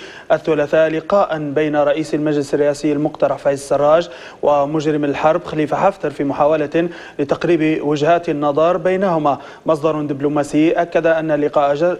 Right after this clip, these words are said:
جرى الإعداد له برعاية وفد من الكونغرس الأمريكي، مضيفا بأن الاجتماع الذي جرى بعيدا عن وسائل الإعلام في أبو ظبي ناقش بشكل أولي إجراء تعديلات على اتفاق الصخيرات،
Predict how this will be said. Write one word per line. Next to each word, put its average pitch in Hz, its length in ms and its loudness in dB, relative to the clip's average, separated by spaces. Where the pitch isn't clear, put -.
جرى 185 260 4
الإعداد 135 460 -2
له 151 300 2
برعاية 175 680 2
وفد 160 360 0
من 131 260 -4
الكونغرس 143 640 -2
الأمريكي، 160 600 0
مضيفا 147 260 0
بأن 147 280 0
الاجتماع 151 440 0
الذي 147 300 0
جرى 160 260 2
بعيدا 143 420 0
عن 139 140 -4
وسائل 143 400 -2
الإعلام 147 440 2
في 131 120 -4
أبو 131 140 -2
ظبي 156 360 0
ناقش 135 340 -2
بشكل 147 440 -2
أولي 151 560 2
إجراء 151 340 2
تعديلات 156 560 0
على 131 280 -2
اتفاق 151 380 -4
الصخيرات، 143 540 2